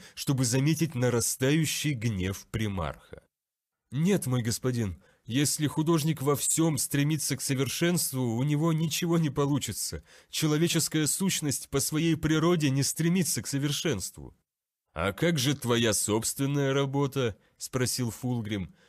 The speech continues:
«Разве в ней ты не стремишься к совершенству?» «Люди, настаивающие на совершенстве, многое теряют. Они не в состоянии его достичь, но продолжают искать»,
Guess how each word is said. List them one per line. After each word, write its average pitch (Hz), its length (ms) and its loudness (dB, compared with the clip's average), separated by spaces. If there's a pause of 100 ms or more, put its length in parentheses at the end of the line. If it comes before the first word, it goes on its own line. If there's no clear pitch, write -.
(140)
«Разве 131 460 2
в 131 140 0
ней 139 340 2
ты 120 200 -2
не 123 120 2
стремишься 127 720 0
к - 60 -4
совершенству?» 143 1080 0 (640)
«Люди, 156 440 2
настаивающие 147 920 2
на 135 80 0
совершенстве, 139 800 -2
многое 127 480 0
теряют. 110 640 -2 (340)
Они 147 240 2
не 170 100 4
в 135 60 0
состоянии 160 760 2
его 143 220 2
достичь, 151 600 0
но 110 160 -2
продолжают 123 840 0
искать», 139 540 0